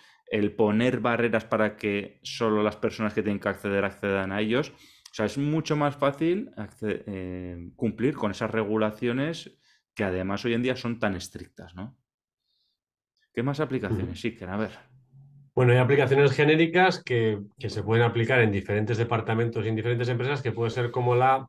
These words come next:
Speaker 2: canalización de datos empresariales en lagos de datos y almacenes. Al final, cualquier aplicación que permita que los ingenieros de datos preparen e integren, entreguen datos nuevos y confiables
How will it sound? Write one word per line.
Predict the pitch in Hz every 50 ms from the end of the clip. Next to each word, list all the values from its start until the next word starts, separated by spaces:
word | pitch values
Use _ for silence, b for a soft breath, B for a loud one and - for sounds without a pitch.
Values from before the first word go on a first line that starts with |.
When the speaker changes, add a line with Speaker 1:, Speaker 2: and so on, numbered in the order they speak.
| _ _ _
Speaker 2:
canalización | - - 110 101 101 101 101 104 - - 123 120 117
de | 117
datos | 123 120 135 135 131
empresariales | 123 117 123 110 120 123 127 131 139 135 135
en | 117 107 107
lagos | 113 113 123 117 107
de | 120
datos | 120 123 120 143 117
y | 120
almacenes. | 104 92 90 92 - - 95 87 92 98 - b b b b b b b b b b _ _
Al | - 101 95
final, | - 113 113 113 117 117 120 120 - - -
cualquier | - 107 104 98 107 123 123
aplicación | 113 117 120 117 123 120 - 135 135 131 123
que | 131 123
permita | 113 123 117 113 117 127 123 123 143 139 139 143 135 -
que | - 120 110
los | 107 101 113
ingenieros | 110 98 92 107 113 120 123 117
de | 123
datos | 127 123 127 120 -
preparen | - - - - 123 123 127
e | 131
integren, | 127 123 120 127 123 127 123 120 120 - - _
entreguen | 113 110 107 107 98 131 139 123 110 104 101
datos | 101 113 113 131 120 127
nuevos | 143 147 143 147 143 143
y | 135
confiables | 123 143 139 131 135 143 147 147 160 175 185 180 - -